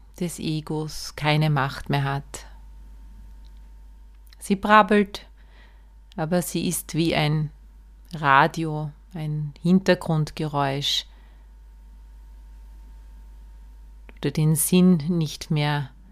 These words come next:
entziffern musst, weil der Inhalt für dich keine Bedeutung hat.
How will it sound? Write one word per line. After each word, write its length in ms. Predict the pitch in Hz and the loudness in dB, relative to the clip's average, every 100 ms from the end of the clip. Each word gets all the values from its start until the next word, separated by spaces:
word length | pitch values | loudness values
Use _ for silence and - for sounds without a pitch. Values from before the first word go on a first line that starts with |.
| - - | -12 -4
entziffern 640 | 151 - 185 185 185 175 | -4 -2 -2 0 0 2
musst, 400 | 156 156 - - | 2 -2 -4 -2
weil 360 | 151 147 156 151 - - - - - | 0 2 0 -2 -12 -20 -20 -10 -2
der 80 | - | 0
Inhalt 440 | 170 170 165 156 | 2 2 2 0
für 120 | - | -2
dich 200 | 175 - | -4 -4
keine 260 | - 147 147 | -2 -2 -2
Bedeutung 680 | 151 - 131 139 - 143 131 | -4 -4 -4 -4 -4 -2 -2
hat. 360 | - - - | -6 -10 -18